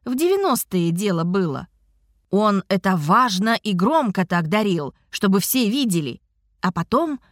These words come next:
произнёс речь. Он громко и вальяжно говорил, что Светлана была прекрасна в молодости, изумительная красота и грация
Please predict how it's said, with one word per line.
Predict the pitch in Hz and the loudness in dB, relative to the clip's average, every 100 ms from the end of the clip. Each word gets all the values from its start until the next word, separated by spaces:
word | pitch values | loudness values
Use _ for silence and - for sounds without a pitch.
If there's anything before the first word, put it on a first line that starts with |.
| _ - | _ -2
произнёс | 240 220 190 214 180 185 | 0 2 2 2 0 0
речь. | 185 143 - - _ _ _ _ _ _ _ | -2 -4 -10 -12 _ _ _ _ _ _ _
Он | 247 311 285 254 _ _ - | 0 2 0 -4 _ _ -4
громко | 180 185 311 330 262 285 | 2 4 4 0 0 0
и | - 240 | 0 2
вальяжно | 240 240 262 247 196 208 | 2 2 0 0 0 0
говорил, | 190 208 233 320 226 | 2 2 0 -2 -4
что | - 214 | -2 -2
Светлана | - 196 190 339 370 254 | 0 0 0 -2 0 0
была | 196 196 180 151 - _ _ _ - | 2 2 0 -4 -10 _ _ _ 0
прекрасна | 202 214 190 190 202 185 - 180 120 - _ _ - | 0 2 2 2 2 0 -2 -4 -4 -10 _ _ -10
в | 339 | -4
молодости, | 427 269 165 151 165 - - 180 _ _ _ - | 0 0 0 -2 -6 -8 -12 -14 _ _ _ -4
изумительная | 311 330 285 311 302 285 - 240 220 220 196 | 0 0 0 0 -2 -2 0 2 2 2 0
красота | 190 202 208 196 214 208 | 0 -2 -2 -2 0 0
и | 196 | 0
грация | 180 190 180 - 165 139 | 0 0 -2 -6 -8 -8